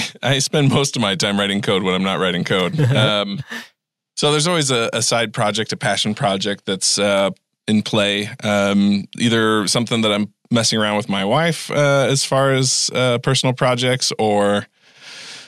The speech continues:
Speaker 1: uh, with friends that I, I, I wanna have excuses to spend time <laughs> collaborating with.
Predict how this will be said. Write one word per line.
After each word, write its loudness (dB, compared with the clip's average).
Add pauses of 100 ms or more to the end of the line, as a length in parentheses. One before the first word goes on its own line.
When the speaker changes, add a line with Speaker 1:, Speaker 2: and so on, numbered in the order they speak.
(160)
Speaker 1:
uh, 2
with 0
friends 0
that -2
I, 0
I, -4
I -2
wanna 0
have 0
excuses -2
to -2
spend 0
time 0
<laughs> 0
collaborating 0
with. -2